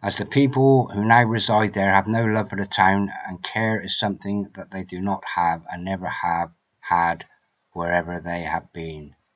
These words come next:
He's a miserable git. Not everyone, as a lot, are disappointed at how Taunton is now. I live in Taunton and don't feel that way.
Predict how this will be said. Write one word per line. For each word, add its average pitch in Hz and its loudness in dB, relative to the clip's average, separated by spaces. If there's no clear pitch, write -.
He's 95 -8
a 80 -6
miserable 76 -10
git. - -6
Not 135 4
everyone, 113 4
as 104 2
a 98 0
lot, 95 2
are 113 -4
disappointed 107 -2
at 98 -2
how 104 2
Taunton 101 -4
is 95 -4
now. 90 0
I 98 -6
live 117 -2
in 117 0
Taunton 107 -2
and 98 -8
don't 110 -4
feel 101 -4
that 92 -4
way. 82 -10